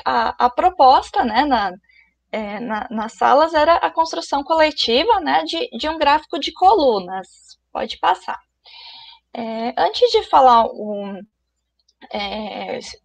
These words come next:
falar como que foi, é, feito isso e as minhas impressões, é, como eu já disse, eu fui, é, fazer pesquisas e, e, e vi que o, o assunto não é tão tratado em, em, em artigos, né, da educação, da educação matemática, né?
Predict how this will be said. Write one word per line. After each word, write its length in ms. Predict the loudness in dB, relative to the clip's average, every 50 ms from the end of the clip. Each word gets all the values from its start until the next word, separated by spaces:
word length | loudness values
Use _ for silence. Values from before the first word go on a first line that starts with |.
| _ -4
falar 420 | -2 0 4 4 4 4 4 0
como 260 | 0 0 0 0 0 -4
que 200 | -6 -8 -10 -8
foi, 380 | -4 0 2 4 4 4 2 0 _ -20 -20 -20 -20 _ _ _
é, 260 | -4 -4 -2 -2 -4 -6
feito 760 | -8 -8 -2 2 4 6 6 4 2 -4 -4 -4 -2 -2 -2
isso 540 | -2 -4 -2 -2 -4 -4 -4 -6 -4 -4 -4
e 320 | -4 -6 -8 -6 -4 -2
as 160 | -2 -2 -4
minhas 260 | -4 -10 -10 -10 -12
impressões, 840 | -12 -14 -14 -14 -14 -14 -14 -12 -2 2 2 2 2 2 -2 -6 -8 -12 _ -20 -20 -20 -20 _ -8
é, 160 | -8 -6 -6
como 180 | -2 -2 0 0
eu 60 | 2
já 100 | 0 0
disse, 300 | 0 0 -4 -4 -2 -4
eu 60 | -6
fui, 360 | -2 4 6 6 6 4 0 _ _ -6
é, 160 | -4 -4 -4 -4
fazer 260 | -6 -6 -4 -4 -6
pesquisas 760 | -4 -4 -4 -4 -6 -6 -4 0 0 0 0 2 0 0 2
e, 300 | 0 0 0 -2 -2 -4
e, 360 | -8 -10 -8 -8 -8 -10 -10 -14 _ _ -20 -20 -20 -20 _ _ -12
e 60 | -4
vi 100 | -4 -4
que 80 | 2 4
o, 160 | 4 6 8
o 60 | 6
assunto 320 | 6 4 2 -2 -4 -2 0
não 80 | 0
é 40 | 0
tão 200 | 0 0 -4 -2
tratado 760 | 2 2 2 2 4 4 6 6 8 8 6 6 6 4 0
em, 240 | 0 0 -6 -8 -8 -10
em, 340 | -12 -12 -12 -12 -14 -12 -8
em 100 | -4 -2
artigos, 720 | -2 -2 -4 -6 -6 -6 -4 -4 -4 -4 -2 -4 -4 -2
né, 100 | -2 -4 -4
da 80 | -4
educação, 840 | -10 -10 -10 -6 -6 -6 -6 -6 -6 -2 2 2 2 4 2 0 0
da 60 | -2
educação 400 | -6 -8 -10 -16 -16 -14 -12 -10
matemática, 800 | -10 -6 -6 -6 -4 -4 -2 -2 0 -2 -2 -4 -6 -6 -2 0
né? 160 | 0 0